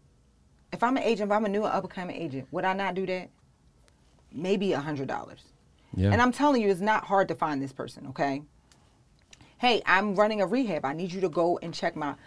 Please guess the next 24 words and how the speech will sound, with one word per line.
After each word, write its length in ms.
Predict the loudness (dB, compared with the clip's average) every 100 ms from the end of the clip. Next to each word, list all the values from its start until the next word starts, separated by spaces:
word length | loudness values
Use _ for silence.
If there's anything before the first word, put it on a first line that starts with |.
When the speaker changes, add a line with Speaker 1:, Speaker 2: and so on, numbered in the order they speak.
| -20
Speaker 1:
project 360 | 2 4 4 0
manager 460 | -2 -4 -4 -8 -8 -20 -20
sent 340 | -2 -2 0
me 120 | -4
some 180 | -4 -4
pictures. 420 | 0 0 2 0 -4 -12 -4
I 60 |
need 160 | -2 -2
you 100 | -4
to 100 | -4
just 200 | -8 -4
go 200 | -2 -2
and 80 | -6
check," 300 | -4 -4 -4
because 300 | -6 -6 -8 _ _ _ _ -2
project 340 | 0 2 0
managers 480 | -2 -4 -4 -4 -6 -8
and 160 | -8
G 160 | -6 -6
Cs 380 | -4 -4 -4 -8 _
will 300 | -2 2 2
hit 220 | 2 -2
them 120 | -2 -6
angles. 540 | -6 -6 -8 -14 -20